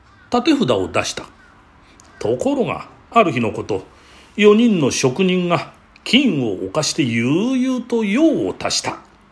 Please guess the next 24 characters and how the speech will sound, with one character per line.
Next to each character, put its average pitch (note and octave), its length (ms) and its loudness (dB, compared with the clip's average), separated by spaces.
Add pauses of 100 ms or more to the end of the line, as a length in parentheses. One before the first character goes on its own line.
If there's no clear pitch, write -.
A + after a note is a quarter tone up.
(640)
殿 A2+ 400 -2
様、 C#3+ 480 -2
早 - 440 -2
速 - 920 -4
四 D3+ 280 0
人 F3+ 320 2
を B2+ 60 -2
ひ - 220 -12
っ - 100 -20
捕 G#3 140 4
ら G3 100 4
え、 - 180 -4 (640)
庭 A2+ 320 4
先 G#3+ 300 -2
に F#3 240 -2
引 D3+ 60 -4 (520)
き G3+ 100 0
出 - 120 2
し、 - 260 -4 (460)
裁 - 520 0
判 F#3+ 540 -4
を - 60 -8
し - 200 -8
た。 - 200 -6